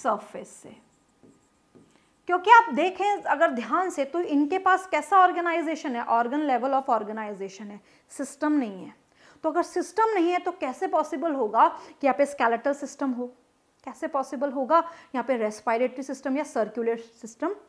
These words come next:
हो? तो तीनों सिस्टम नहीं, रेस्पिरेटरी सिस्टम नहीं है, सर्कुलेटरी सिस्टम नहीं है, and skeletal system absent है।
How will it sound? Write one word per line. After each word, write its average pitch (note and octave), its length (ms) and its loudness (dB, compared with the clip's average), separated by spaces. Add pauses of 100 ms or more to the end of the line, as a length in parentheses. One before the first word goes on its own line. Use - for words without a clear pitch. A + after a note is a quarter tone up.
(100)
हो? F3+ 160 -8 (260)
तो D4 60 -2
तीनों G4 340 -2
सिस्टम D4 300 -6
नहीं, G#3+ 160 -6
रेस्पिरेटरी A#3 540 -4
सिस्टम D4 300 -6
नहीं C#4+ 140 -2
है, D4+ 60 -2
सर्कुलेटरी A3 580 -8
सिस्टम C#4 340 -8
नहीं C#4 240 -4
है, D#4 100 -4 (320)
and A3+ 180 -6
skeletal G3+ 400 -2 (100)
system C4+ 300 -6 (240)
absent F3+ 520 -10
है। G3 140 -20